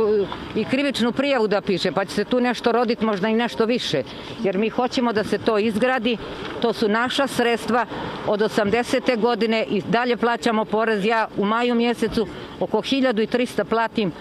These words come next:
poreza i, i prijave porezke na zarade u toku godine. Jedno to, a inače što plaćam porez svakodnevni. Za ovaj jedan papir ću danas da platim porez. I hoću da znam gdje su sredstva.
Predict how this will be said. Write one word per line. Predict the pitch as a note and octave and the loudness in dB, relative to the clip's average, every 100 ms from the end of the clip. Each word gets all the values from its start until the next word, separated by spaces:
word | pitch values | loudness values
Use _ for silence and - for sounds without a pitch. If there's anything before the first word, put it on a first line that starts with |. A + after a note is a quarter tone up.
| - - G3 | -14 -6 0
poreza | G3+ A#3+ F#3 G3 | 2 2 2 0
i, | G3+ E3+ | 0 -2
i | - F#3+ F#3+ - C#3 C3+ C3 - C3+ E2+ F#2+ - - | 0 2 2 0 0 -2 -4 -4 -4 -4 -6 -6 -2
prijave | A#3 A3 F#3 | 0 2 0
porezke | - G3 G#3+ F#3+ - F#3 | 0 0 0 -2 -2 0
na | F#3 E3+ - D#4+ - - - - | 0 -2 -6 -10 -12 -10 -6 -2
zarade | D#3+ G3+ F#3+ F3 D3+ | 0 2 2 2 0
u | E3+ E3 | 0 0
toku | F3+ F3 | -2 -2
godine. | C#3+ G3 G3 A3+ G#3 - - - - - - - - | 0 0 2 2 0 -4 -14 -16 -16 -16 -16 -14 -2
Jedno | G3 G#3+ G#3+ G3+ | 0 2 0 0
to, | G3 E3+ | 0 2
a | D#3 D#3 | 0 2
inače | G3 A3 G#3+ G#3 | 2 2 0 -2
što | F3 | -2
plaćam | D3+ F3 F3+ F#3+ | 0 -2 0 -2
porez | D3 E3+ F#3 | 0 0 0
svakodnevni. | E3+ G#3+ A#3+ A3+ B3 C#3 B2 | 0 -2 0 0 2 2 0
Za | C3+ E3 | 0 0
ovaj | F#3 G3+ F#3+ | 2 2 2
jedan | G#3+ F#3 | 2 0
papir | F3 F#3 A#3 A#3 | 0 0 0 0
ću | A3 | 0
danas | A#3 A#3 | 2 2
da | G3 | 0
platim | - A3+ G#3 F#3 | 0 0 0 0
porez. | E3 D3 A2 - - - | 0 0 -2 -8 -16 -4
I | F3+ | 0
hoću | G#3 A3 | 0 2
da | G3 | 2
znam | A3 A3+ | 2 0
gdje | G3+ A#3 | 2 0
su | - | 0
sredstva. | F#3+ E3+ D3 - | -2 0 -2 -4